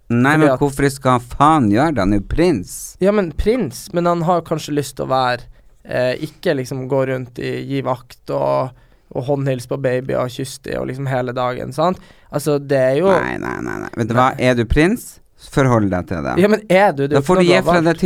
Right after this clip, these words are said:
Speaker 1: tittelen, og så gå og piss i buksa, eller skogen, eller hvor faen du vil.
Speaker 2: Men du, du, du
Speaker 1: Nei.
Speaker 2: Nei, nei, men du, du
Speaker 1: Nei, jeg vil gjerne vært prins i England, og jeg skulle ikke ha stått og grinet over at jeg ikke fikk lov å pisse i buksa.
Speaker 2: I
Speaker 1: Du får lov å
Speaker 2: buksa, i buska?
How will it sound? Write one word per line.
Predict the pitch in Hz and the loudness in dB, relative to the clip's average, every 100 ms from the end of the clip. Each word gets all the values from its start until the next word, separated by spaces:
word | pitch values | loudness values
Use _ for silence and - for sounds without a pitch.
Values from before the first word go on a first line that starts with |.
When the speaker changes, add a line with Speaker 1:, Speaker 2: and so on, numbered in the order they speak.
| 185 - | -2 2
Speaker 1:
tittelen, | 120 117 | 2 2
og | 110 | 0
så | 110 | 0
gå | 117 | -2
og | 117 | 0
piss | 120 120 | -2 -2
i | |
buksa, | 98 101 - - 104 82 92 | -4 -6 -6 -2 0 0 0
eller | 98 98 | 0 -2
skogen, | - 110 98 87 80 | -2 -2 0 -2 -2
eller | 80 | -4
hvor | 90 95 | -6 -6
faen | 95 90 80 | -2 -2 -2
du | |
vil. | 78 78 | -2 0
Speaker 2:
Men | 190 202 | 0 2
du, | 190 175 147 - | 2 2 0 -4
du, | 156 151 139 139 - - | 0 0 0 -4 -16 -2
du | 104 | 2
Speaker 1:
Nei. | 101 - - - - | 2 2 -8 -20 -10
Speaker 2:
Nei, | 160 160 175 | -2 0 0
nei, | 143 143 156 | -2 -2 0
men | 143 135 | -2 -6
du, | 120 185 - - - - | -4 -4 -4 -6 -6 -10
du | 147 135 190 | -10 0 6
Speaker 1:
Nei, | - 131 156 - | 6 6 4 2
jeg | 151 185 220 | 4 4 4
vil | 190 214 208 | 2 2 4
gjerne | 151 151 170 175 156 | 6 6 6 4 4
vært | 127 - | 2 0
prins | - 120 110 107 | 0 2 2 0
i | 110 | -4
England, | 87 104 101 95 | 0 0 0 0
og | 101 110 123 | 2 2 2
jeg | 135 | -2
skulle | - 160 - | -2 -2 -2
ikke | 160 - | -6 0
ha | 139 | 0
stått | 131 113 | 0 0
og | 101 | 0
grinet | 101 113 123 120 | 0 2 4 4
over | 95 | 0
at | 98 | -4
jeg | 98 | -8
ikke | 90 | -8
fikk | 95 95 | -2 0
lov | 90 | 0
å | |
pisse | - 120 - | 0 -2 -4
i | 90 | -6
buksa. | 92 - 104 73 - _ _ - | -6 -4 -2 -2 -4 _ _ -8
Speaker 2:
I | - | 0
Speaker 1:
Du | 127 | 2
får | 127 147 | 4 4
lov | 156 | 4
å | 139 | 4
Speaker 2:
buksa, | 147 | 2
i | 139 | 2
buska? | 190 - - | -2 0 -2